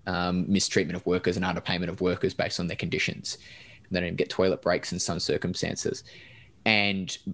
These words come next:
then they'll go and give money to a charity or, or, or, or sponsor someone through university. So it's great that they're doing one thing, but are they just trying to balance out their,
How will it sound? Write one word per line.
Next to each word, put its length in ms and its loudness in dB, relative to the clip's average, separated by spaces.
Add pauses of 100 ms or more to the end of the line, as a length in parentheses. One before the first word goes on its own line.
(140)
then 220 6
they'll 120 0
go 120 4
and 120 0
give 160 -2
money 220 0
to 100 -2
a 60 -2
charity 540 -2
or, 460 -2 (100)
or, 400 0 (160)
or, 240 0
or 180 0
sponsor 380 0
someone 280 -2
through 140 -4
university. 600 -4 (520)
So 100 6
it's 80 6
great 320 8
that 140 2
they're 80 4
doing 240 4
one 180 2
thing, 400 -4 (320)
but 140 4
are 40 6
they 140 6
just 220 -2
trying 240 2
to 100 -2
balance 460 -2
out 180 2
their, 200 -2